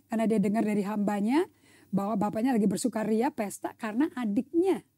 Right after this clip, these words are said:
yang bungsu, yang sudah buta melihat, seri hilang diketemukan kembali. Nah, kakaknya marah kan? Dan bapaknya keluar rumah, jemput dia. Dan berkata,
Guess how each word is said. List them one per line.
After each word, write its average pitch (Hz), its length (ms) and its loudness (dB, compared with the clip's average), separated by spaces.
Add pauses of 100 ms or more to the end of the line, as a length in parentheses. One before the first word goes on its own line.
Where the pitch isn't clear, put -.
(180)
yang 233 160 2
bungsu, 202 560 0
yang 202 240 -8
sudah 196 240 -2
buta 320 480 6
melihat, 262 480 0 (480)
seri 185 240 -6
hilang 285 480 10
diketemukan 214 720 0
kembali. 180 440 -4 (680)
Nah, 175 240 -10 (240)
kakaknya 226 320 -8
marah 233 320 -2
kan? 269 160 -6 (880)
Dan 180 120 -14 (120)
bapaknya 302 540 4
keluar 320 580 6
rumah, 185 400 -4 (480)
jemput 339 800 8
dia. 330 400 12 (1900)
Dan 269 160 8
berkata, 233 560 2